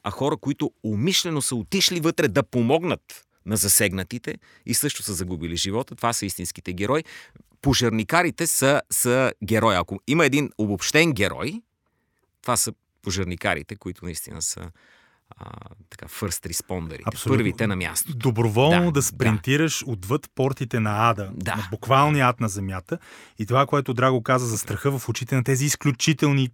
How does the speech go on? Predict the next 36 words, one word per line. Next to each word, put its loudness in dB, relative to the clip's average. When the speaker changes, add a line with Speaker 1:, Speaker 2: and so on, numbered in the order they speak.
Speaker 2:
професионалисти, 0
алфа 2
мъжкари, 2
видяли 2
какво -2
Speaker 1:
Да. 2
Speaker 2:
ли 2
не, 2
е 4
невероятно 2
важен, 2
а, 0
изтряскащ -2
детайл, 2
защото -2
наистина 0
такова -2
нещо -2
не 4
е 4
имало 0
досега. -10
Просто, 0
освен 0
с -6
всичко -6
останало, 2
единайсети 0
септември 0
стана, 2
може 0
би, -6
най-запомнящата -2
се -6
дата -2
въобще. -6